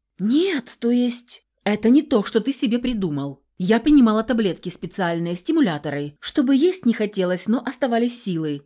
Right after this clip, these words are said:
Похудеть хотела, ничего такого. Да пиздец, совсем ничего такого. А калашматит тебя просто от недостатка этих ёбаных витаминок, да? Ты совсем дура. Где ты брала эту хероту, а?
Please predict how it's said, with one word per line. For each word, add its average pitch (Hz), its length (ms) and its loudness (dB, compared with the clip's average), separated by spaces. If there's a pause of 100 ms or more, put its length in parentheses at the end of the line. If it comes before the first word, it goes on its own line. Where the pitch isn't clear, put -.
(280)
Похудеть 277 520 0
хотела, 196 420 0
ничего 240 500 0
такого. 151 600 -6 (320)
Да 247 240 4
пиздец, 175 800 -2
совсем 240 580 0
ничего 202 380 -2
такого. 131 580 -8 (100)
А 185 140 -2
калашматит 190 840 -2
тебя 220 260 0
просто 285 460 -2
от 262 100 -4
недостатка 262 640 -4
этих 160 280 -6
ёбаных 165 400 -4
витаминок, 196 540 -4
да? 165 280 -6 (260)
Ты 240 120 2
совсем 208 500 -2
дура. 131 440 -6 (140)
Где 170 260 -2
ты 196 140 -2
брала 196 400 -2
эту 131 140 -10
хероту, 143 460 -6
а? 165 260 -2